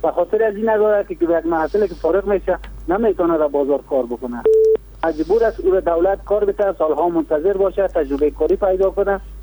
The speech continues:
یا نکنه، میمونه در خانه. به نظر من، نظر می‌تونم که همین محصل هر رشته‌ای که درس می‌خوانند، تحصیل می‌کنند،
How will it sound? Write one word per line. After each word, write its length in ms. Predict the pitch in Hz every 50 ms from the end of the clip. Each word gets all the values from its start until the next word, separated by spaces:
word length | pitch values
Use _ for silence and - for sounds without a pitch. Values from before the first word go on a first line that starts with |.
| - -
یا 180 | 143 147 143 143
نکنه، 480 | 147 160 185 190 - 214 208 208 202 190
میمونه 420 | 185 180 180 175 339 165 156 147
در 100 | 143 -
خانه. 280 | - - 277 269 269 - - - - - - - - - - - - - - - -
به 60 | 160
نظر 360 | 170 185 202 202 190 220 254 254
من، 260 | 254 254 254 262 240 226
نظر 320 | 214 202 196 220 240 254
می‌تونم 380 | 254 254 247 247 247 240 214 190
که 260 | - 233 220 220 220 - - - - - - -
همین 240 | 170 180 208 233
محصل 380 | 240 233 214 190 196 190 165 440 - - - - 440 - - - - - -
هر 140 | 185 208 226
رشته‌ای 400 | 226 220 185 - - 214 226 220
که 120 | - 190
درس 200 | 160 190 214 214 - -
می‌خوانند، 460 | 208 220 226 - 165 147 151 147 -
تحصیل 320 | 156 147 139 - 202 196
می‌کنند، 500 | 196 202 214 208 - 156 139 147 151 143